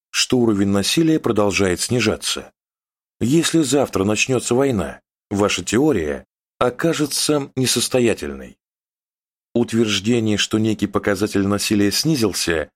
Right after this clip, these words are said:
не теория, а результат наблюдения за фактами. И да, тот факт, что показатель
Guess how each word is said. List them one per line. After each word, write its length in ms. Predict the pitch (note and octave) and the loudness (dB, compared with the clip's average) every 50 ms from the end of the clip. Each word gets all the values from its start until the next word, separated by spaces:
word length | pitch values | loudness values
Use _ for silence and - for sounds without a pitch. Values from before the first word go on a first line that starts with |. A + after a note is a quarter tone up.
| _ _ _ - | _ _ _ -2
не 200 | G#2+ G#2+ A2 G2+ | 0 0 0 0
теория, 720 | - - B2+ C#3 D#3 D#3 C3+ G2 E2+ D#2 D2 C#2+ C2+ - _ _ _ _ _ | 0 0 2 2 4 2 2 2 0 0 0 -2 -4 -8 _ _ _ _ _
а 100 | - G#2+ | -2 0
результат 560 | G#2 G#2 G2 F#2+ G#2 G#2+ G2+ - D#3 D#3 - | 2 2 2 2 0 0 0 0 -2 -2 -2
наблюдения 640 | C#3+ C#3 A#2+ A2 A2+ A2+ G2 G2 G2+ F#2 F#2 F2+ F2+ | -2 -2 0 0 0 0 2 2 0 2 2 0 0
за 120 | E2 G#2+ G#2+ | 0 -2 -2
фактами. 600 | - - G#2 - - - C#2+ C2+ C2+ C2+ - - _ _ _ _ _ _ _ _ _ _ _ _ _ | 0 -2 -4 -4 -4 -10 -12 -12 -12 -14 -16 -18 _ _ _ _ _ _ _ _ _ _ _ _ _
И 120 | C3+ C#3 | -2 -2
да, 300 | A#2 G2 G2 E2+ C#2+ - - _ _ _ _ _ _ _ | 0 0 0 -2 -2 -4 -8 _ _ _ _ _ _ _
тот 200 | - A2 G#2+ - | 0 0 0 0
факт, 300 | - - A#2 A2 - - | -2 0 0 0 0 0
что 200 | - - - F#2+ | -2 -2 -2 -2
показатель 760 | - F#2+ - G#2+ G#2 F#2 F#2+ G#2+ - - - G2 F#2+ F2+ | -4 -2 0 0 0 0 0 0 0 0 0 0 0 -2